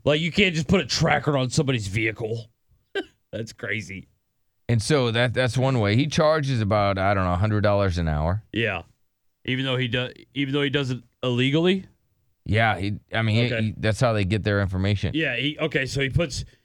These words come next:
Speaker 1: so this guy who's a P I is openly admitting to doing it illegally.
Speaker 2: Yeah.
Speaker 1: But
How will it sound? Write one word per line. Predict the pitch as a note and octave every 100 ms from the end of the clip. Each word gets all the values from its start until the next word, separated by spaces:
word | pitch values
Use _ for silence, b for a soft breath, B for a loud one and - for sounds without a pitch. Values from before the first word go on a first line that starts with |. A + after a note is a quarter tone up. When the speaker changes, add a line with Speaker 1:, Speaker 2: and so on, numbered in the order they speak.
| b -
Speaker 1:
so | F3+ F3
this | F#3 G#3
guy | - E3+ B2
who's | A#2+ C3 D3 C3+
a |
P | - E3+ D3+
I | A#2+ F#2 - _ _ _ _ -
is | C#3 C#3
openly | F#3 D#3+ F#3+ F#3 E3
admitting | C#3 C#3+ A2+ F#2+ F#2+ _ _ _ _ _
to | - D3+ C#3+ C3+
doing | A2 D#3+ D#3 D3
it | C#3 B2+ -
illegally. | C#3 C#3+ D3 D3 A#2+ F#2+ F2 - _
Speaker 2:
Yeah. | G#2+ C3+ A2+ - -
Speaker 1:
But | - D3 C#3+ C#3